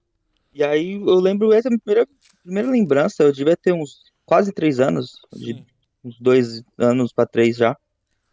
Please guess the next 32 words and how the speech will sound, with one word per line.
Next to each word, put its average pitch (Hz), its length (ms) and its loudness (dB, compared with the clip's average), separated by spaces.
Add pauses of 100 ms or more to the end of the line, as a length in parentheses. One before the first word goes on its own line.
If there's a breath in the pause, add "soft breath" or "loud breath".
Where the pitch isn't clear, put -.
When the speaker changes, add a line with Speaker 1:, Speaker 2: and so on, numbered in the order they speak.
(180)
Speaker 1:
E 123 120 -2
aí, 120 880 0 (1500)
acho 147 160 0
que 196 60 0
essa 190 140 -2
é - 0 -
a 202 40 4
minha 196 100 2
lembrança 196 300 2
mais 190 200 0
antiga. 196 560 -2 (440)
Speaker 2:
Cê 233 200 -8
lembra 262 160 2
Speaker 1:
Até 202 120 0
Speaker 2:
quanto 240 120 -4
Speaker 1:
como 302 100 2
Speaker 2:
foi? 403 160 4
Speaker 1:
pessoa. 190 340 2 (160)
Speaker 2:
Cê - 220 -14
lembra 247 180 -12
quanto 196 220 -20
foi 220 220 -10
o 165 240 -14
seu 147 520 -18 (680)
PlayStation 151 500 -16
um? 240 160 -20 (720)
Speaker 1:
Não 127 180 -8
faço 110 260 -6
a - 20 -8
menor 101 200 -4
ideia, 98 240 -4
mano. - 160 -10